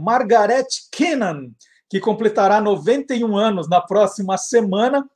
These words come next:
entrou para a história como a primeira pessoa a receber a vacina contra a covid. A Inglaterra foi o primeiro país a iniciar a vacinação em massa. Viva, hein? Tá na hora, gente. Vamos lá.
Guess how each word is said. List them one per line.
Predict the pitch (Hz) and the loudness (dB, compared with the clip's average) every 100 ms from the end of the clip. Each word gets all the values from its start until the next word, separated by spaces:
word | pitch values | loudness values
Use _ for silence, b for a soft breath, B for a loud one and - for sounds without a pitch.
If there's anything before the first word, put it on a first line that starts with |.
| _ _ _ | _ _ _
entrou | 196 175 226 247 | -2 0 2 2
para | 254 | 2
a | 226 | 0
história | - 220 247 | 0 0 2
como | 233 247 | 0 -2
a | |
primeira | - 233 208 240 349 349 302 | -2 -4 0 0 2 2 2
pessoa | 285 277 - 226 247 | 0 -6 -2 2 4
a | |
receber | 220 220 220 208 | 2 0 2 4
a | 233 | 4
vacina | 220 208 - - 220 254 214 | 2 0 -4 -6 -4 -2 -4
contra | - 233 233 240 | -2 -2 -2 -4
a | 208 | -4
covid. | 247 226 139 170 196 131 120 120 - _ b b b | -4 -6 -6 -6 -6 -6 -12 -14 -16 _ b b b
A | 156 | -4
Inglaterra | 180 190 202 - 214 262 262 | -2 0 -2 0 0 2 0
foi | 269 | -2
o | 262 | -2
primeiro | 240 220 320 359 | -2 0 0 2
país | 262 202 262 233 | 4 4 2 2
a | 240 | 2
iniciar | 226 254 - 208 220 233 233 | 0 -4 -4 0 2 2 2
a | 202 | -2
vacinação | 190 196 - 214 196 - 214 254 | 0 -2 -2 -4 -4 -2 -2 0
em | 214 | -2
massa. | 196 196 - 175 | 0 0 -2 -4
Viva, | 135 220 214 165 175 | -2 -2 0 0 -2
hein? | 240 - _ _ _ | -4 -10 _ _ _
Tá | 214 | 2
na | 247 247 | 6 8
hora, | 240 240 226 | 8 8 6
gente. | 185 202 170 165 | 2 -2 -6 -6
Vamos | 160 247 | -4 0
lá. | 233 196 170 135 | 2 4 2 -2